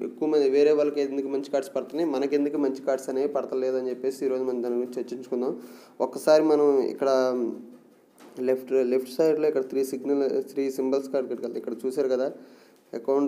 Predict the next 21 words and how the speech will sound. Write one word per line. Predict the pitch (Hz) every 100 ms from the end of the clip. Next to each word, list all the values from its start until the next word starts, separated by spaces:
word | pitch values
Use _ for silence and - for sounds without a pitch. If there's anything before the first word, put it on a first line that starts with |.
| 127
details | 131 127 143 143
and | 120 120
profile, | 123 123 135 139
change | 127 127 131
password, | 127 123 127 131
యాడ్ | 123 123 -
క్యాష్ | 127 127
లిమిట్, | 123 127 127
కేవైసీ, | 131 127 131 131 135 131 123
బ్యాంక్ | 123 123
అకౌంట్ | 127 127 127 117
రీడమ్, | 120 123 - - -
ఇవి | 139 147 135
పక్కాగా | 127 - 160 160
మనం | 151 135 131
ఇచ్చినట్టయితే | 131 143 139 143 147 147 - - -
మంచి | 135 131 135 143
షోస్ | 147 139 -
పడటానికైతే | 131 139 131 127 127
అవకాశం | 120 127 127 123
ఉన్నాయి. | 120 135